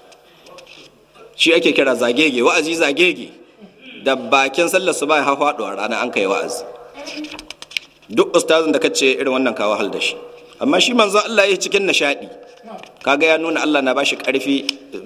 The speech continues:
eh, saɓanin irin ƙarfin da ake ba bil adama. Ina fatar kun fahimta. Shikenan. Allahu akbar. To Allah ya ƙara tsira da aminci ga Annabi. Eh,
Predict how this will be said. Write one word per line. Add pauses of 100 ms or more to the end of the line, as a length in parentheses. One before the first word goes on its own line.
eh,
saɓanin
irin
ƙarfin
da
ake
ba
bil
adama. (800)
Ina
fatar
kun
fahimta. (960)
Shikenan. (720)
Allahu
akbar. (340)
To
Allah
ya
ƙara
tsira
da
aminci
ga
Annabi. (880)
Eh,